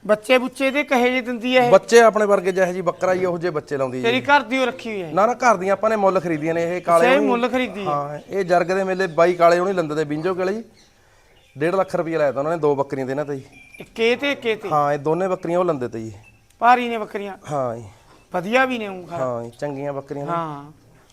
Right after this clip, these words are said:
Speaker 1: ਇਹ ਜਿਹੜੀ ਬੋਲਦੇ ਉਹਨੂੰ ਸਰੋਹੀ ਨਸਲ?
Speaker 2: ਹਾਂ ਜੀ, ਸਰੋਹੀ ਜੀ। ਸ਼ੇਰੀ
Speaker 1: ਸਰੋਹੀ।
Speaker 2: ਹੈ, ਸਰੋਹੀ ਸ਼ੇਰੀ ਆ ਜਾਂਦੀ।
Speaker 1: ਹਾਂ, ਚਿਤਲੀ ਸ਼ੇਰੀ।
Speaker 2: ਹਾਂ ਜੀ।
Speaker 1: ਜੈਪਰ ਕੰਨੀ ਆਈਆਂ ਹੀ ਬਾਲੀਆਂ ਰੱਖਦੇ ਨੇ ਰਾਜਸਥਾਨ ਚ।
Speaker 2: ਹਾਂ ਜੀ।
Speaker 1: ਕਿਉਂ ਆਪਣੇ ਕਹਿੰਦੇ ਨੇ ਇਹਨੂੰ ਬੀਟਲਾਂ ਅੰਬਰਸਰੀਆਂ।
Speaker 2: ਹਾਂ ਜੀ।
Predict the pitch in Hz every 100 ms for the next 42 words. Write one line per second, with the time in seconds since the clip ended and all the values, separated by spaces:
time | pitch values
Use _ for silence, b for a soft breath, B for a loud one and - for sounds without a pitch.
0 | - - 220 220 254 262 262 - _ _
1 | _ - - - 214 240 277 269 233 262
2 | 277 254 - 202 277 311 269 254 247 -
3 | 151 147 127 113 135 127 120 117 98 -
4 | 165 208 226 165 160 - 175 175 175 165
5 | 151 139 120 190 190 - _ - 220 214
6 | 214 190 208 233 269 - 127 117 113 110
7 | - 160 233 233 254 254 254 277 247 262
8 | 277 247 226 254 254 190 202 233 226 214
9 | - 220 196 190 165 - 135 123 110 107
10 | - _ _ _ 226 254 254 247 254 254
11 | 262 269 277 277 254 240 233 226 240 233
12 | 220 220 233 233 240 214 - - 131 120
13 | 120